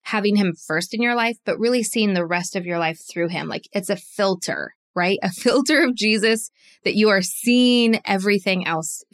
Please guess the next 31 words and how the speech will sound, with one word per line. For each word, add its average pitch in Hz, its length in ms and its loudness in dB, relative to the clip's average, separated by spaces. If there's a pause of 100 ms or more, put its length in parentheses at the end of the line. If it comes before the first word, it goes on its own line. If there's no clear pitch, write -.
(100)
through, 160 320 -4 (420)
because 247 300 0
that 285 300 -4
truly 262 560 0
does 226 240 -2
matter. 196 380 0
And 202 260 -2 (300)
when 240 160 2
you 262 140 4
do 277 240 2
that, 180 400 0 (420)
my 240 340 0
friends, 170 520 -4
the 202 140 -4
burden 220 420 0
is 202 260 -2
off 196 200 -2
of 202 140 -2
you. 175 320 -2
If 220 160 -4
you 302 160 4
feel 302 280 -2
like 247 260 -2
you're 214 140 2
the 208 100 0
one 185 200 0
who 185 100 0
has 175 220 -2
to 175 80 -6
do 220 320 0
everything, 208 880 0